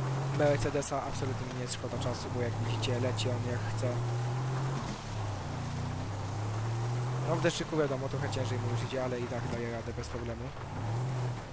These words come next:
Tak ładnie to zawieszenie pracuje, jak te koła tak idealnie podskakują na każdej górce, nie? Teraz tu będzie...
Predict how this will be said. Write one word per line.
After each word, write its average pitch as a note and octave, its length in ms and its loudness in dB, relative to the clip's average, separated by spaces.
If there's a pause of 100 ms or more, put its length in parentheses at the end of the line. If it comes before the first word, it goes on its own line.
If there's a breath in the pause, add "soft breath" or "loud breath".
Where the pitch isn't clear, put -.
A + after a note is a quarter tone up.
(1040)
Tak C3 180 0
ładnie B2+ 320 4
to G#2+ 120 0
zawieszenie B2 420 0
pracuje, B2+ 240 0
jak A#2+ 100 -2
te - 200 -2
koła C3+ 140 2 (100)
tak - 180 0
idealnie B2+ 300 2
podskakują C3+ 440 2
na C3 120 2 (100)
każdej C3 260 2
górce, B2+ 400 0
nie? A#2 200 -4 (2250)
Teraz A#2+ 240 2
tu B2 120 -4
będzie... A#2+ 260 -2